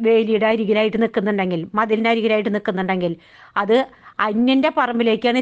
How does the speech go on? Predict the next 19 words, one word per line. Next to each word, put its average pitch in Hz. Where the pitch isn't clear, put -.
ചാഞ്ഞു 240
കിടക്കുന്നതെങ്കിൽ 196
അവർക്കത് 311
ഭയങ്കര 320
ശല്യ, 269
അവരുടെ 233
ശാപം 233
നമ്മുടെ 254
മേൽ 240
വരികയും 214
ചെയ്യും. 151
എന്നാൽ 190
കർത്താവിൻ്റെ 196
വചനം 196
പറയാണ്, 185
എങ്ങോട്ടാണോ 240
ചാഞ്ഞിരിക്കുന്നത് 196
അത് 180
അങ്ങോട്ട് 180